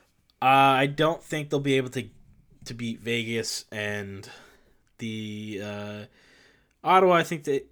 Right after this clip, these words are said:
I think they could beat, and honestly, I don't really think they'll beat Detroit. Uh, that's just basically the way the season has gone for them.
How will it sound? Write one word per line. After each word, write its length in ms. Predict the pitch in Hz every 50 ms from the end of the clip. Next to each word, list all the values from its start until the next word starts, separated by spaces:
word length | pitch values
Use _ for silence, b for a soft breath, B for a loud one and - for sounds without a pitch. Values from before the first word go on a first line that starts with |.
| _
I 100 | - 135
think 240 | 120 - - 139 135
they 140 | - 135 123
could 240 | 123 - 127 117 120
beat, 400 | - 123 123 123 123 123 - _ _ _ _ -
and 640 | 113 117 117 117 113 113 110 110 107 107 107 104 _ _ _ _ _ _ _ _ _ _ _ _ _ _ _ _ _ _ _ _ _ _ _ -
honestly, 400 | 139 175 208 208 - - 190 -
I 160 | - 113 139
don't 140 | 180 175 143
really 140 | 117 110 107
think 200 | 98 - 123 -
they'll 60 | 117
beat 160 | - 123 120
Detroit. 440 | 120 - - - 120 120 110 95 - - - _ _ -
Uh, 540 | 98 107 107 107 107 104 104 104 101 101 101 - b b b b b b b b b b b b b b b
that's 240 | 117 120 131 131 -
just 200 | 151 139 131 -
basically 340 | 139 139 139 139 - 147
the 120 | 135 123 110
way 180 | 113 120 127
the 80 | 123 113
season 360 | - - 143 143 - 135 131
has 100 | 120 110
gone 360 | 104 104 120 127 139 139 139
for 160 | 131 - - 110
them. 440 | 113 131 143 143 143 151 147 147